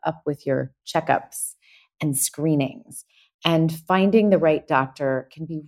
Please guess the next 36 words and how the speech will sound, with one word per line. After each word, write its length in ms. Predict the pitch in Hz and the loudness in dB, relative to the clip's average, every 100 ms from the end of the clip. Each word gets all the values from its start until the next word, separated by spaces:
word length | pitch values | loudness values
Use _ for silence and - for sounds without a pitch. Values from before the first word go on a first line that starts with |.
| 151 | 0
really 280 | 190 180 170 | 2 4 2
hard, 400 | 160 139 123 120 - | 0 -2 -2 -6 -8
especially 680 | 156 - - 190 190 202 208 | -8 -6 2 2 2 0 0
because 640 | 202 190 165 156 147 - _ _ _ _ _ - | -2 2 6 6 4 -8 _ _ _ _ _ -2
you 160 | 190 190 | 4 4
have 160 | 190 | 4
to 100 | 190 | 0
find 320 | 175 185 190 185 | 0 2 0 2
somebody 300 | 185 180 175 | 2 2 2
who's 200 | 147 131 | 0 0
near 240 | 170 180 | 2 2
you, 460 | 180 170 165 160 160 - | 2 2 2 0 -4 -10
is 120 | 147 | -4
available, 760 | 135 151 170 170 165 156 151 - | 2 6 8 10 8 8 6 2
and 220 | 156 156 | -2 -2
takes 280 | 156 143 - | -2 -4 -4
your 120 | 143 139 | -2 -2
insurance. 760 | 131 - 131 - - - - _ _ - | -2 -4 -6 -6 -18 -18 -18 _ _ -2
And 100 | 180 | 4
that 140 | 180 | 6
is 140 | 196 185 | 6 6
why 240 | 185 185 | 6 6
I 100 | - | 6
really 420 | 170 147 175 190 | 2 2 6 8
like 260 | 196 175 165 | 8 8 6
ZocDoc. 600 | 165 135 135 147 131 131 - | 4 2 0 -4 -4 -4 -8
It's 180 | 156 160 | -8 -6
a 60 | |
free 500 | 151 - - 190 208 - | -6 -8 0 2 2 2
app 300 | 156 156 - | 0 0 2
that 180 | 156 - | 2 2
shows 480 | - 165 160 160 160 | 0 4 4 4 -2
you 140 | 175 | -6
doctors 640 | 143 151 156 - 190 185 | 2 2 2 -2 -2 -2
who 100 | - 160 | 0 2
are 200 | 139 | 0